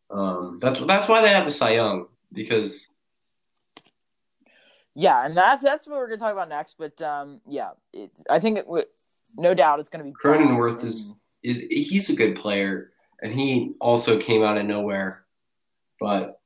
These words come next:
Speaker 1: it, it just comes out to who,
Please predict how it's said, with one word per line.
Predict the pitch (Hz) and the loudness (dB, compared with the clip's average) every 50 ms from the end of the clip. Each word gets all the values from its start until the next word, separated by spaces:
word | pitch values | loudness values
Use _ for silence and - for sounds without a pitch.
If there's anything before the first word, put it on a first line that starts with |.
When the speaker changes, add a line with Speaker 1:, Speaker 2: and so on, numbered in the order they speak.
| _ _ _ _ _ _ _ _ _ _ _ _ _ | _ _ _ _ _ _ _ _ _ _ _ _ _
Speaker 1:
it, | - 92 95 90 78 85 101 110 107 | -6 -4 -2 -2 0 0 0 0 0
it | - | 2
just | 120 117 113 - | 0 0 0 0
comes | 127 123 120 120 117 | 0 2 2 4 4
out | 117 110 107 - - | 4 2 2 0 -2
to | - - 110 107 104 101 101 98 98 95 95 _ _ _ _ _ _ _ _ - _ _ _ - | -4 -2 0 0 0 0 -2 -2 -4 -6 -8 _ _ _ _ _ _ _ _ -20 _ _ _ -8
who, | 117 113 117 113 - - | -6 -4 -2 -4 -4 -6